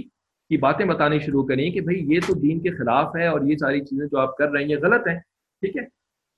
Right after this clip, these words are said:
تو انہوں نے اس کا ایک حل یہ نکالا کہ اس علاقے میں نا انہوں نے چھوٹے چھوٹے مکتب بنائے، ٹھیک ہے نا،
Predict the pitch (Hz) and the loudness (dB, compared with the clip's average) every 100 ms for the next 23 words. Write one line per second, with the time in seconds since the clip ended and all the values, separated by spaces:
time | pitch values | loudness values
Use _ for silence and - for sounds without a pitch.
0 | _ 190 220 240 254 - - - - _ | _ 6 8 8 6 4 0 -14 -20 _
1 | _ _ _ _ _ - _ _ _ _ | _ _ _ _ _ -20 _ _ _ _
2 | - 180 220 254 226 214 170 - 190 190 | -2 2 4 4 4 2 0 2 4 4
3 | 170 185 214 160 139 123 120 147 - _ | 4 4 4 4 2 4 2 -2 -10 _
4 | - - 175 190 190 190 175 156 139 139 | -14 0 6 8 6 4 0 2 2 2
5 | 175 220 208 151 147 170 - 160 170 165 | 0 0 0 0 0 -2 -2 -2 -2 -2
6 | 151 127 113 - 123 131 - 143 104 87 | -2 -2 -4 -6 -4 -4 -2 -2 -2 -6
7 | - _ _ _ _ _ _ - 151 202 | -10 _ _ _ _ _ _ -8 -6 -6